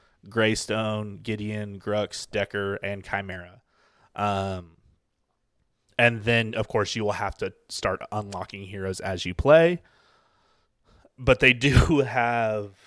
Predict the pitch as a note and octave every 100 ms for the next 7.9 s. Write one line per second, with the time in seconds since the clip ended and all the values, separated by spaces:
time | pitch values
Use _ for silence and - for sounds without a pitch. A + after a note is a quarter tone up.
0 | _ _ _ - B2+ B2 A#2+ A2 - A2+
1 | A2+ G#2+ G2+ G#2+ G#2 G2+ - - G2 F#2
2 | G#2 F2 D#2 A2 D3 E3 E3+ C3+ G2+ -
3 | - - A2 G#2 F#2 F#2+ F#2 - F#2 F2+
4 | G2+ - - F2+ - F2+ F2+ F#2 F2+ F2
5 | E2+ - - F2 F2 - F2+ - - -
6 | - _ _ _ _ - E3 F3+ C3+ B2
7 | A2+ G#2 F#2+ G#2 G#2 G2+ G2+ G2